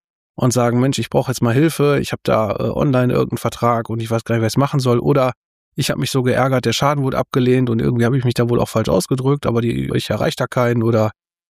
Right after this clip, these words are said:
äh, die sagen, „Nee, da können wir nichts machen, tut uns leid.“ Oder ich habe den falschen Tarif gewählt, die dann sagen, „Ja, da haben Sie ja nur den Basistarif, das wäre im Premium-Bereich versichert gewesen.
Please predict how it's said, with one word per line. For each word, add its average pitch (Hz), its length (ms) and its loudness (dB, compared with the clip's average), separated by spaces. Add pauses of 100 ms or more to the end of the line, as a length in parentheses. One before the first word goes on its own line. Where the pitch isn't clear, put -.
(100)
äh, 123 100 4
die 120 120 4
sagen, 117 300 2
„Nee, 127 160 4
da 110 100 2
können 131 180 2
wir 117 60 4
nichts 110 180 -2
machen, 156 340 0
tut - 200 -4
uns 131 160 -2
leid.“ 123 360 0 (440)
Oder 143 260 2
ich 120 100 -4
habe 135 80 -2
den 127 120 -2
falschen 120 320 -2
Tarif 123 340 0
gewählt, 135 400 2
die 123 80 0
dann 117 160 2
sagen, 120 260 2
„Ja, 117 240 -2
da 113 80 2
haben 113 120 2
Sie 117 80 2
ja 113 40 2
nur 113 100 2
den 113 100 2
Basistarif, 127 680 0
das 107 160 -4
wäre 113 140 2
im 110 80 2
Premium-Bereich 117 640 2
versichert 117 380 -4
gewesen. 143 400 2